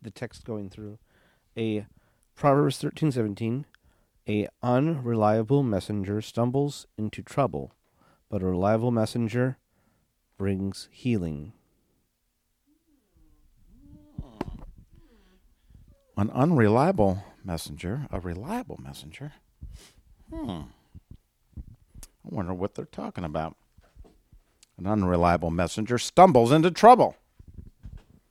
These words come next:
Speaker 2: but a reliable messenger brings healing. Well, how do, if we're gonna be messengers, how are we gonna be reliable?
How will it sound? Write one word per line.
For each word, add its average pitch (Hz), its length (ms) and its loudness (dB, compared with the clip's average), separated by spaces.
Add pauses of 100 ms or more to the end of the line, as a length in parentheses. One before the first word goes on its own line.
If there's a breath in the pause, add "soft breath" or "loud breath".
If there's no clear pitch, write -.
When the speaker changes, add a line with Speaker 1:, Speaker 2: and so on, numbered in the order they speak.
(200)
Speaker 2:
but 85 120 -18
a 78 40 -18
reliable 85 500 -2
messenger 87 480 -10
brings 98 400 -8
healing. 82 440 -14 (960)
Well, 104 100 -16
how 147 140 -12
do, - 100 -14 (280)
if 107 140 -12
we're 147 80 -6
gonna 143 140 -6
be 110 120 -6
messengers, 104 560 -6
how 123 100 -8
are 123 100 -8
we 120 100 -6
gonna 117 180 -10
be 110 140 -10
reliable? 107 560 -10